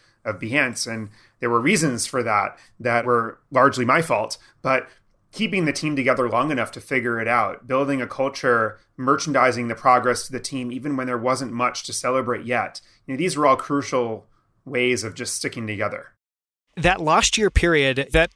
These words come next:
Speaker 2: strikes a note with me because I've invested in a lot of companies, I've kind of observed a lot of entrepreneurs. And it seems to me like, you know, there's kind of these tick and tock cycles of building a company where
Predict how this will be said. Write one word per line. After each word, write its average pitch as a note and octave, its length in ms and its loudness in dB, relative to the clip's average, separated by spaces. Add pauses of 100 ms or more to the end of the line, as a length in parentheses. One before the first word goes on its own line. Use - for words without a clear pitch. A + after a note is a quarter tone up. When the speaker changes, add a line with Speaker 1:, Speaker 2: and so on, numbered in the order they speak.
(140)
Speaker 2:
strikes - 340 2
a A3 40 2
note G3+ 120 4
with C#3+ 140 2
me C#3+ 200 0
because - 460 2
I've D3 140 2
invested E3 340 2
in E3 60 0
a D#3 40 4
lot D3 140 4
of C#3 60 -6
companies, C3+ 340 0
I've - 60 -16
kind C#3+ 140 0
of B2 40 -4
observed C3 320 0
a C#3 60 0
lot C3 160 4
of A#2+ 80 -4
entrepreneurs. B2 540 2
And D3 100 4
it D3+ 80 2
seems C4 240 2
to D#3+ 120 2
me D#3+ 160 4
like, C3 320 2 (300)
you D#3 80 2
know, C#3+ 100 4
there's D3+ 220 4
kind - 160 2
of D#3+ 60 0
these C#3 160 2
tick - 240 2
and D#3 100 0
tock D#3 240 2
cycles C#3+ 320 2
of B2+ 100 -4
building C3+ 280 4
a A#2+ 60 -4
company B2+ 380 2
where B2 300 2